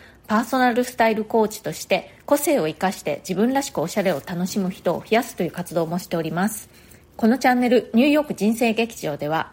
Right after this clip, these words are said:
人種のるつぼ、何でもありのニューヨークで私が体験したあれこれや、日々感じたことについてお伝えしていきます。ニューヨークの自由でポジティブな空気感とともに、ちょっと元気が出る放送をお届けしてまいります。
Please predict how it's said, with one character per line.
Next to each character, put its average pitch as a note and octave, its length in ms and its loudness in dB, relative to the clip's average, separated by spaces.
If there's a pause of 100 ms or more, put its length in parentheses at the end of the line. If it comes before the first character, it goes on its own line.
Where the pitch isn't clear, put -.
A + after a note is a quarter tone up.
人 G#3+ 200 2
種 A#3+ 120 0
の A3+ 120 4
る G#3 100 0
つ F#3+ 140 -10
ぼ、 G3+ 240 2
何 A3+ 200 2
で C4 60 2
も G#3+ 80 2
あ A#3+ 80 4
り C#4 80 -2
の F#3+ 140 2
ニ F#3+ 100 2
ュ G3+ 40 2
ー G3+ 40 2
ヨ G#3 160 2
ー G#3 60 -8
ク F3+ 40 -10
で D#3 80 -4
私 D3+ 320 -6
が G#3 120 -4
体 G3 180 -4
験 G3 220 -4
し G#3 80 -10
た F3+ 120 -4
あ F3+ 60 -2
れ A#3 80 -2
こ A3+ 140 -4
れ E3+ 100 -4
や、 D#3+ 200 -4 (220)
日 C4+ 120 -2
々 D4 100 0
感 F#3 220 -2
じ F3 100 -8
た G3 80 -4
こ F#3+ 140 -6
と F#3+ 80 -6
に F3 160 -4
つ F#3+ 100 -6
い E3 80 -4
て G#3 220 -2
お F#3 60 -4
伝 F3 320 -4
え - 20 -4
し - 80 -12
て E3+ 80 -6
い D#3 60 -8
き - 120 -14
ま F#3+ 200 0
す。 - 200 -8 (460)
ニ A3+ 80 8
ュ - 20 6
ー D4+ 60 4
ヨ F4 140 4
ー E4+ 40 -4
ク - 80 -8
の D3+ 120 -6
自 F#3 160 -2
由 C4 120 4
で E3 80 2
ポ A#3+ 160 2
ジ A#3+ 140 -6
テ A3 100 0
ィ F3+ 40 -2
ブ E3+ 100 -6
な D3+ 160 -8
空 F3+ 180 -4
気 - 140 -14
感 D3 200 -10
と C#3 100 -12
と - 120 -4
も F#3 120 0
に、 D#3 140 -10 (260)
ち - 80 2
ょ - 40 6
っ E4 60 -8
と - 120 -4
元 A3 180 2
気 G3 120 -4
が E3 100 0
出 F3+ 120 -2
る E3 100 -4
放 E3+ 260 -6
送 F3 200 0
を G#3 360 0
お G3+ 60 -8
届 E3+ 340 -6
け - 20 -6
し - 80 -14
て - 80 -12
ま D#3 140 -8
い D3+ 80 -8
り D3 80 -12
ま F3 160 -2
す。 - 200 -10